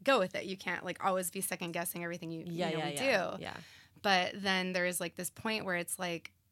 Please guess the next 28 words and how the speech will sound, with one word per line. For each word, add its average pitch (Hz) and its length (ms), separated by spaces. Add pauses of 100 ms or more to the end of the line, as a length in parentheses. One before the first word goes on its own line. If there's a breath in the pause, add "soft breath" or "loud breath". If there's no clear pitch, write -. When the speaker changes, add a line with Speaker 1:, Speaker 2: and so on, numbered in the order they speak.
(160)
Speaker 1:
it 196 120
is, 247 200
it - 240
all 196 160
feels 233 240
like 208 160
darlings 190 560
and 185 100
you're 185 100
like, 185 200
"Oh, 196 40
no, 214 120
I've 202 100
gone 185 180
too 190 120
deep 190 180
with 190 100
all 180 100
these 190 180
things. 262 380
Like, 180 120
what 175 160
do - 80
Speaker 2:
Well, 381 60
Speaker 1:
I 202 80
take 180 260
out?" 254 300
Speaker 2:
you - 60